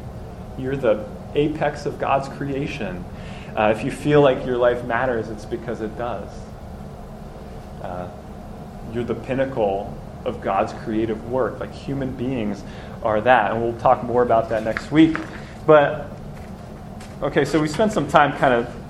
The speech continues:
talking about what this text says, but I wanna close by just talking about what it means for us. And this is, you know, this is where the rubber hits the road.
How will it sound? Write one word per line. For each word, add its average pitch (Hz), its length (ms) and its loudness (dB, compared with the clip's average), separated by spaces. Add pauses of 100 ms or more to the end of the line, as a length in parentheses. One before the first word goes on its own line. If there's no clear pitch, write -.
(160)
talking 165 240 6
about 135 160 8
what 131 140 6
this 135 120 -6
text - 300 -4
says, 156 220 6
but 139 140 0
I 143 60 6
wanna 202 240 6
close 208 440 2
by 143 120 2
just 143 260 -6
talking 180 300 0
about 147 200 4
what 131 100 4
it 101 180 0
means 107 380 0
for 107 240 -4
us. - 480 -4
And 147 80 -4
this 170 120 -2
is, 147 220 -4 (120)
you 139 100 -2
know, 104 160 -2 (800)
this 147 100 -6
is 170 60 0
where 156 140 8
the 127 80 6
rubber 113 300 6
hits 117 200 -6
the 113 120 -2
road. 95 340 -2